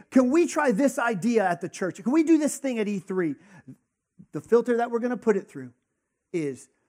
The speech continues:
does this thing help make disciples? And if we as the staff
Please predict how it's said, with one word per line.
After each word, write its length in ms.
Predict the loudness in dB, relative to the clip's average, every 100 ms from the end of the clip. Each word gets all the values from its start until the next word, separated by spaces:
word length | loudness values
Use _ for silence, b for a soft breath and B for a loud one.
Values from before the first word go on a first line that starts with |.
| _ -16
does 420 | -6 -2 -2 -4 -4
this 340 | -4 -4 -8
thing 420 | -14 -10 -8 -10
help 460 | -14 -6 -6 -6 _ _ _ _ _ -10
make 480 | -6 -6 -8 _ _ _ _ -12
disciples? 800 | -10 -8 -10 -12 -14 -20 -20 -20 _ _ _ _ _ _ _ _ _ _ _ _ _ _ _ _ _ -10
And 140 | -8
if 140 | -8
we 280 | -4 -2 0
as 120 | 0
the 100 | -4
staff 760 | -12 -4 -2 -2 -4 _ _